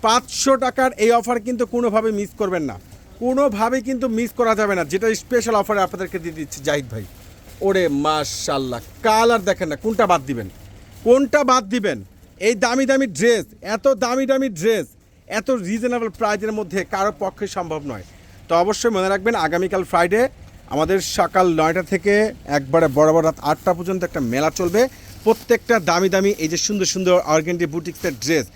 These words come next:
এতটা রিজনেবল, এতটা সুন্দর, এতটা ক্লাসিক ড্রেসগুলো যারা কেনাকাটা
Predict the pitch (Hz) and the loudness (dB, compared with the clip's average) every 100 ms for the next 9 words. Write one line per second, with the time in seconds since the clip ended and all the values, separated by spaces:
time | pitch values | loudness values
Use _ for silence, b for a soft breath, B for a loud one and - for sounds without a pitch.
0 | B B - 165 185 202 147 175 175 196 | B B -10 -8 -6 -6 -4 -6 -4 -2
1 | 180 190 160 147 165 175 - 214 202 208 | -2 -2 -4 -10 -10 -8 -6 -4 -2 -2
2 | 160 160 185 175 - 185 190 208 160 117 | -4 -6 -8 -6 -2 0 0 -4 -10 -2
3 | 180 151 165 117 B B B 123 175 196 | -2 -2 -4 -4 B B B -2 0 0
4 | 196 196 196 190 | 0 -4 -4 -4